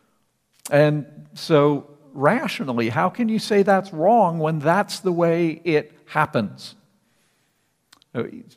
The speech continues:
very much appealing to experience. He also, um, in relationship to the sovereign self, is very much about individualism, lo-, noticing that people have different talents.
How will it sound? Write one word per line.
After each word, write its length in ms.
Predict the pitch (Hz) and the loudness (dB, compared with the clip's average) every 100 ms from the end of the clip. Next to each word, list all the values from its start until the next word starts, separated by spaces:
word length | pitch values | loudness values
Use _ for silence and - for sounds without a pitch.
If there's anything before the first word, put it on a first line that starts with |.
| _ _ _ 330 - | _ _ _ -20 -4
very 300 | 196 240 226 | 0 2 0
much 440 | 190 156 - - - - | 0 -2 -6 -16 -10 -6
appealing 680 | 131 - 214 208 202 185 | -6 -2 4 4 2 -4
to 440 | - - - 170 - | -6 -12 -8 -8 -6
experience. 960 | 147 - - - 143 117 87 - - - _ _ _ _ _ _ _ _ - | -4 -2 -2 0 -2 -2 -6 -10 -18 -20 _ _ _ _ _ _ _ _ -6
He 140 | 165 | -4
also, 760 | 151 208 254 - 110 104 165 - _ | -2 0 0 -2 -2 -2 -4 -12 _
um, 520 | 135 131 131 139 139 - _ _ _ _ _ 156 | -2 0 0 -2 -8 -16 _ _ _ _ _ -2
in 360 | 147 143 - | -2 -4 -4
relationship 640 | 143 143 156 160 - 165 - | 0 2 2 0 -4 -6 -6
to 100 | 143 | -6
the 100 | 139 | -6
sovereign 500 | - 120 117 120 104 | -2 2 2 0 -6
self, 400 | - 233 294 156 | -4 -4 -6 -8
is 140 | 143 | -4
very 320 | 110 139 175 | 0 0 0
much 260 | 180 143 - | -2 -4 -2
about 380 | 135 123 139 - | 0 0 0 -2
individualism, 880 | 120 147 220 240 156 110 76 - - _ _ _ _ _ _ - | -2 -2 -4 -6 -6 -6 -8 -12 -18 _ _ _ _ _ _ -4
lo-, 160 | 135 - | -4 -2
noticing 600 | 123 127 143 - 151 170 | 0 2 2 0 -4 -6
that 180 | 160 - | -10 -8
people 300 | 131 165 135 | -6 -4 -4
have 180 | 143 - | -4 -4
different 360 | 113 - 160 | -8 -8 -10
talents. 680 | - 107 104 160 202 - | -6 -4 -4 -6 -8 -14